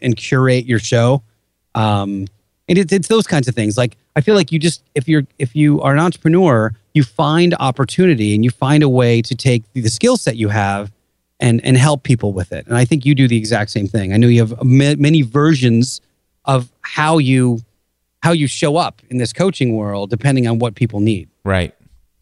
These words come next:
Speaker 2: Interesting stuff. So, so
Speaker 1: Yeah.
Speaker 2: right now, I, uh,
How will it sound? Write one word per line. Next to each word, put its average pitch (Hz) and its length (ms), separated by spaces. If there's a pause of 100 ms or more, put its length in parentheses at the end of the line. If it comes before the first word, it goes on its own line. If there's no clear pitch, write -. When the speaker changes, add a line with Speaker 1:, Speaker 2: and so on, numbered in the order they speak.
(560)
Speaker 2:
Interesting 226 480
stuff. 175 260
So, 185 400
so 160 320
Speaker 1:
Yeah. 143 80
Speaker 2:
right 180 200
now, 160 320
I, 123 180
uh, 135 460